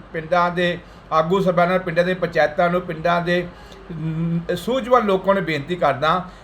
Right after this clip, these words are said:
ਕਿ ਬੋਲੀਆਂ ਲਗਾ ਕੇ ਸਰਪੰਚ ਨਾ ਬਣਾਓ ਅਤੇ ਹੱਕ ਤੇ ਇਮਾਨ 'ਤੇ ਜਿਹੜਾ ਖੜਨ ਵਾਲਾ ਸਰਪੰਚ, ਉਸ ਨੂੰ ਇਮਾਨਦਾਰੀ ਦੇ ਨਾਲ ਅੱਗੇ ਲੈ ਕੇ ਆਓ, ਚਾਹੇ ਉਹ ਗਰੀਬ ਹੀ ਹੋਵੇ,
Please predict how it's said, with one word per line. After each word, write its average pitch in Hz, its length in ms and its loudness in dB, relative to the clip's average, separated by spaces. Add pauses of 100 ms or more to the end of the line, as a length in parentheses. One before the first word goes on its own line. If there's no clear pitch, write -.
(140)
ਕਿ 208 100 4
ਬੋਲੀਆਂ 196 460 4
ਲਗਾ 208 260 6
ਕੇ 185 140 -2
ਸਰਪੰਚ 175 400 -2
ਨਾ 147 240 2
ਬਣਾਓ 190 520 4 (1120)
ਅਤੇ 226 180 4
ਹੱਕ 214 420 4
ਤੇ 240 240 6
ਇਮਾਨ 214 520 0
'ਤੇ 233 120 0
ਜਿਹੜਾ 214 220 2
ਖੜਨ 202 240 -4
ਵਾਲਾ 208 160 4
ਸਰਪੰਚ, 175 420 -4
ਉਸ 175 200 -2
ਨੂੰ 190 120 -4
ਇਮਾਨਦਾਰੀ 156 580 0
ਦੇ 156 120 -8
ਨਾਲ 151 280 0
ਅੱਗੇ 139 200 -6
ਲੈ 143 160 2
ਕੇ 147 120 -2
ਆਓ, 185 60 2
ਚਾਹੇ 175 300 2
ਉਹ 214 60 2
ਗਰੀਬ 185 380 0
ਹੀ 240 100 4
ਹੋਵੇ, 185 340 4